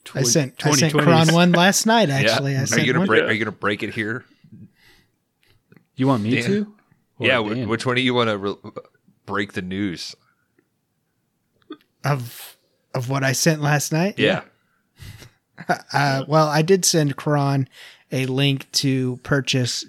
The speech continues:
Speaker 2: Johnny Mnemonic in black and white.
Speaker 4: Yep.
Speaker 2: And
Speaker 4: Yeah, I saw that.
Speaker 2: he ordered us three, I'm sure.
Speaker 1: Mm-hmm. That's just how all movies need to come out, so.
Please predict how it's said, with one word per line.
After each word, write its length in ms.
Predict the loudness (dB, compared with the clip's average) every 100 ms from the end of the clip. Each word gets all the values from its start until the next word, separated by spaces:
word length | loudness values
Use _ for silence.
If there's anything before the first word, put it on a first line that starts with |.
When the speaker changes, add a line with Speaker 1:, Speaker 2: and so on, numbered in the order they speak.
| -4
Speaker 2:
Johnny 360 | 0 2 4 2
Mnemonic 760 | 2 2 2 0 -4 -12 -18 _ _
in 240 | 0 2 0
black 320 | -2 -4 -4
and 140 | -6
white. 320 | -4 -6 -6 -12 _ -20
Speaker 4:
Yep. 140 | -20 _ _ -20 -20 _ _ _ _ -20 -12
Speaker 2:
And 360 | -10 -8 -10 -12 -14 -6
Speaker 4:
Yeah, 180 | -2 -2
I 80 |
saw 280 | -2 -2 -2
that. 180 | -2 0
Speaker 2:
he 120 | 2
ordered 300 | 2 0 -2
us 240 | -4 -4 -6
three, 380 | -6 -10 -10 -12
I'm 160 | -12
sure. 340 | -10 -12 -14 -20 _ -20
Speaker 1:
Mm-hmm. 260 | -16 -16 -18 _ _ _ _ _ _ _ _ _ _ _ _ _ _ _ _ _ _ _ _ _ _ -18 -10
That's 140 | -8
just 180 | -6 -4
how 340 | -2 -2 -6 -8
all 200 | -6 -4
movies 380 | -6 -8 -10 -10
need 140 | -10
to 60 | -10
come 200 | -10 -10
out, 260 | -10 -10 -14
so. 360 | -16 -14 -12